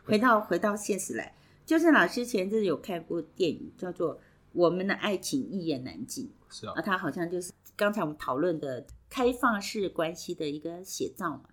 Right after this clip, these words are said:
Speaker 2: 是。
Speaker 1: 就男女主角还是透过交友软体认识，然后两个人就同意，同意对方就是进行开放式关系，各自都去交往了。结果你当然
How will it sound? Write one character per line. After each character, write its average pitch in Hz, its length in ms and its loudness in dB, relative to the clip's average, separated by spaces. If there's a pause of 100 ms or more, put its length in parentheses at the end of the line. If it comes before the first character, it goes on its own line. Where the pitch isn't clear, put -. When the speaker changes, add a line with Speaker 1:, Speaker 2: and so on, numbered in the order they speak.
Speaker 2:
是。 - 260 -8
Speaker 1:
就 202 180 2
男 185 180 2
女 190 100 -2
主 - 120 -6
角 165 140 -4
还 151 140 -4
是 170 100 -12
透 185 180 -12
过 175 140 -6
交 170 160 -6
友 147 80 -4
软 135 200 -8
体 - 220 -16
认 151 160 -6
识， 151 220 -12 (260)
然 165 140 -2
后 196 120 -2
两 160 180 -4
个 139 60 -4
人 151 120 -2
就 180 100 -2
同 156 240 -6
意， 165 180 -6 (260)
同 226 240 4
意 294 100 8
对 233 280 6
方 214 280 0
就 220 100 4
是 220 80 2
进 214 220 -2
行 156 260 -6 (280)
开 196 180 0
放 190 240 -2
式 175 220 -4
关 156 240 -4
系， - 320 -12 (320)
各 254 180 10
自 233 160 2
都 196 160 0
去 202 160 -2
交 165 260 -6
往 156 300 -6
了。 - 100 -16 (380)
结 254 100 4
果 233 140 6
你 156 180 0
当 226 180 2
然 214 280 0